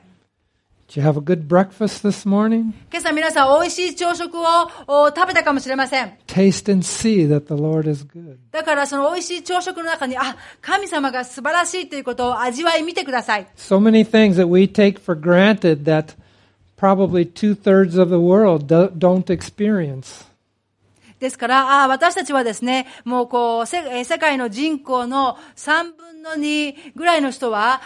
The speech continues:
Speaker 2: あ、あ、体験することがないような素晴らしいことを体験したり味わい見て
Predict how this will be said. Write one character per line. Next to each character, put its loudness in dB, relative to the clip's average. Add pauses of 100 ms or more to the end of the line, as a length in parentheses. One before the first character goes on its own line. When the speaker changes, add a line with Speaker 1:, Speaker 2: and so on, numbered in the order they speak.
(120)
Speaker 2:
あ、 -2
あ、 -18
体 0
験 -4
す -14
る -8
こ -8
と -10
が 0
な -2
い -2
よ -2
う -6
な 0 (160)
素 -14
晴 0
ら 0
し -12
い -8
こ -8
と -4
を -6
体 -2
験 -4
し -14
た -4
り -6
味 -6
わ 0
い -4
見 -4
て -4